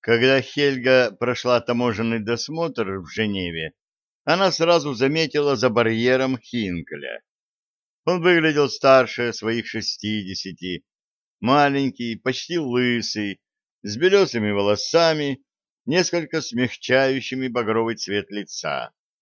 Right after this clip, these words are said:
На него была возложена неблагодарная задача ухаживать за Германом Рольфом,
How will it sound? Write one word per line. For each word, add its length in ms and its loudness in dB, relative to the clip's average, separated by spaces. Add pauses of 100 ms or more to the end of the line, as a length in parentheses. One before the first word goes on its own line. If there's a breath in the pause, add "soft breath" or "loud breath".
(680)
На 160 0
него 260 2
была 340 4
возложена 720 -2 (300)
неблагодарная 920 2
задача 540 -2
ухаживать 800 2
за 160 -2
Германом 520 0
Рольфом, 680 -2